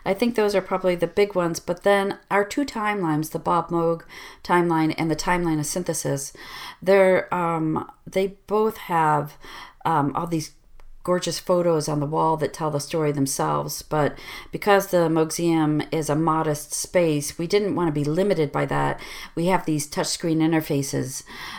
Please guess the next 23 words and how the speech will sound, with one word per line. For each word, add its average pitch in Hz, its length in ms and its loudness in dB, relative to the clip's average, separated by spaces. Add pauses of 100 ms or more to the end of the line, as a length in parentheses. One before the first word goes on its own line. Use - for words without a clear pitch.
(120)
um, 151 240 4
where 165 160 4
we've 165 180 0
uploaded 165 540 0
about 143 220 0
a 139 40 0
thousand 151 400 -2
pieces 151 400 -2
of 135 100 -4
archival 139 540 0
material. 135 800 -2 (580)
And 147 400 4
people 180 320 -4
can 156 180 -4
just 147 220 -2
scan 160 420 0
through 160 580 -2
and 147 300 0
see - 240 -4
all 165 120 0
kinds 175 280 -4
of 151 80 -2
stuff. 135 480 -4